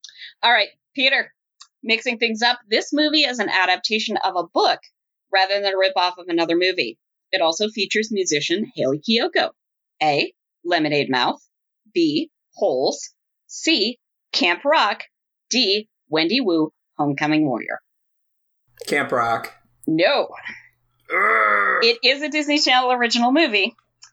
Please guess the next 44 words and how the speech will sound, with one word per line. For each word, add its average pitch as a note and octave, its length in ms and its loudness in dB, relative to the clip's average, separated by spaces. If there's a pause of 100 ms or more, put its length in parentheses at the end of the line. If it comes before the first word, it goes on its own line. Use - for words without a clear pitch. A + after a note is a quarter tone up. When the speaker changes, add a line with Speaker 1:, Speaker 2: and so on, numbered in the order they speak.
(300)
Speaker 1:
but G3 200 0
the G#3 80 -2
one A3+ 180 0
that's C4 180 -2
the B3+ 120 0
adaptation A3 640 0
of F3+ 80 -4
the F3+ 80 -12
book - 220 0
with E3+ 140 -6
Hayley E3 280 0
Kiyoko E3+ 640 0
is C#3+ 380 0 (180)
Lemonade B2+ 460 0
Mouth. B2+ 300 -2 (240)
Speaker 2:
That A3+ 220 -2
sounded A3+ 280 0
the G#3 80 -2
most G3 320 -2
fake. D#3 340 0 (420)
Um, D3 220 2
so F#3+ 180 -2
far, C#4 160 2
your C#4 120 0
questions G#3 360 -2
have E3 80 0
been C#3 180 -2
really C#3+ 420 2
formative C3+ 520 0
because B2 300 -2
they've A#2+ 400 0 (200)
completely G3+ 840 0
defied C3+ 520 0
any, B2 420 0
uh, G#2 520 0
rationale B2 600 0
Speaker 1:
Logic, C3 120 2
Speaker 2:
I C3 80 -4
could - 60 0
possibly G3 440 0
Speaker 1:
common D#3+ 260 2
Speaker 2:
have D3+ 80 -6
Speaker 1:
sense. D3+ 120 0
Speaker 2:
about - 120 -8